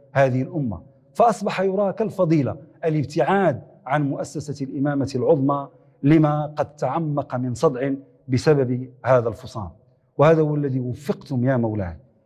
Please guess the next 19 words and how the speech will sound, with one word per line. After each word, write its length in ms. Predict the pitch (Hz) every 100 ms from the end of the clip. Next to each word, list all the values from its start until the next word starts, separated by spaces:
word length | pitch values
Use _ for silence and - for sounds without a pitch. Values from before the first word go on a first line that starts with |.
| _
إلى 220 | 143 131 131
رأبه 460 | - 139 123 120 95 - _ -
بكل 260 | 123 -
المبادرات 880 | 156 139 127 120 120 117 110 127 117 120 110 _ _ _
المباركة 680 | 120 113 110 143 156 117 101 - _ _ -
التي 280 | 127 117 127
قمتم 440 | - 131 127 113
بها 400 | 123 110 107 110 _ _
في 160 | - 131
مجال 320 | 117 117 120
الإنصاف 540 | 113 135 113 143 123 135
والمصالحة، 680 | 139 139 - 120 110 - - _ _ _
بحيث 360 | 139 135 156 135
قد 220 | 131 113
صرنا 400 | - 196 143 127
نفخر 380 | 147 151 - 98 - _ _
في 100 | -
المحافل 500 | 135 135 165 175 -
الدولية 720 | 131 113 143 139 170 147 95